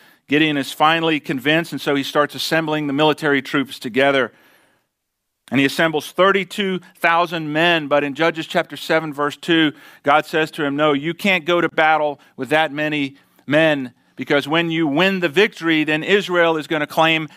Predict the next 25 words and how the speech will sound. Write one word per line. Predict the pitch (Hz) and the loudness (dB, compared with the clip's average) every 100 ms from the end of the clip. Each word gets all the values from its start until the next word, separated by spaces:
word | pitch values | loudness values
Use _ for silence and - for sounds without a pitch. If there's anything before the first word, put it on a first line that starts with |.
| _ | _
that | 139 127 110 | -4 -4 -2
they | 160 233 226 | 2 2 2
won | 185 170 | 0 -2
the | 156 | 0
victory | 143 151 - 151 147 | 0 0 -2 -2 -2
instead | 139 - 165 160 | -4 0 2 2
of | 139 | 2
giving | 131 151 156 147 | -2 -2 -2 -6
the | 127 | -4
glory | 135 151 151 147 135 - - | 0 4 4 4 0 -8 -8
to | 135 | -2
me. | 156 160 127 113 _ _ _ _ _ _ _ _ _ _ | 2 2 0 -4 _ _ _ _ _ _ _ _ _ _
They're | - 107 | -10 -4
gonna | 120 | -2
boast | 104 143 147 135 | 2 2 2 -4
in | |
their | 131 131 | -2 2
own | 156 160 | 2 2
strength." | 139 - 135 107 - - - _ _ - | -2 -4 -4 -4 -10 -20 -20 _ _ -16
And | 98 | -2
so | 156 151 139 131 | 2 2 2 0
chapter | 190 170 156 | -2 -2 -4
seven | - - 180 180 160 147 135 _ _ _ _ _ _ | -8 0 2 2 0 -4 -10 _ _ _ _ _ _
chronicles | - 180 196 190 190 170 156 139 - | 0 4 6 4 2 2 2 -2 -4
this | 147 156 147 - - | 2 4 2 -2 -12